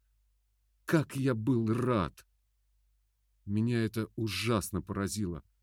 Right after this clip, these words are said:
Впрочем, про архиепископа. Ведь нашла же она,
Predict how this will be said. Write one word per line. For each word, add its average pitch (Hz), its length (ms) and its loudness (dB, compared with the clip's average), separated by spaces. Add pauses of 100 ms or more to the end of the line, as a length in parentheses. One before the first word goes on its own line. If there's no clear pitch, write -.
(180)
Впрочем, 160 580 4 (360)
про 143 200 4
архиепископа. 123 880 0 (680)
Ведь 107 260 -4
нашла 131 480 2
же 123 220 0
она, 95 320 -2